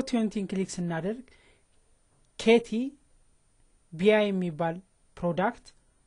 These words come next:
ኳንቲቲው ስንት? አስር የሆነ አዞናል። ስንት ልንልክለት ይፈልጋል?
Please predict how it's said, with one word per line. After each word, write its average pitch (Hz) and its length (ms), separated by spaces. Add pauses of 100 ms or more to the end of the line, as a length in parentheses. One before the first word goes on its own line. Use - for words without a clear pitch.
ኳንቲቲው 190 480
ስንት? 262 280 (340)
አስር 170 380
የሆነ 156 320
አዞናል። 147 640 (480)
ስንት 254 320
ልንልክለት 156 800
ይፈልጋል? 139 520